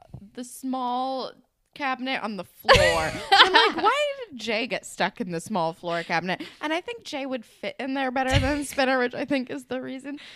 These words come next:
Speaker 1: He's, like, he's a little taller, but he's also, like, leaner.
Speaker 2: Yeah.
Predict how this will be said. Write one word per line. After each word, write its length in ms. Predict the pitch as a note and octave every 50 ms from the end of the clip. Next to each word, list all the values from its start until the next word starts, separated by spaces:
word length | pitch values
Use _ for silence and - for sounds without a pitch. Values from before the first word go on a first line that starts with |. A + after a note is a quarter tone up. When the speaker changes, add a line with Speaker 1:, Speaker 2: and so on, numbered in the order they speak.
| - -
Speaker 1:
He's, 120 | F#4 G4 -
like, 140 | G#4 G4+
he's 140 | - G4+ G4
a 40 | G4
little 200 | F#4+ G4 F#4 E4+
taller, 360 | - - C4+ A3 A3 A#3 B3
but 120 | A#3 B3 B3
he's 160 | B3 A3+ A3
also, 280 | G3 A3+ A3 A#3 A3
like, 380 | A#3 G#3+ G3 F#3 F3+ - - - _ -
leaner. 800 | - D#3+ D3 G3 G#3 G3+ F#3+ F#3 F#3 F3+ F#3 F#3+ G3+ A3 C4+ C#4
Speaker 2:
Yeah. 440 | B3+ A#3 G#3+ G#3 G3+ G3+ G#3 B3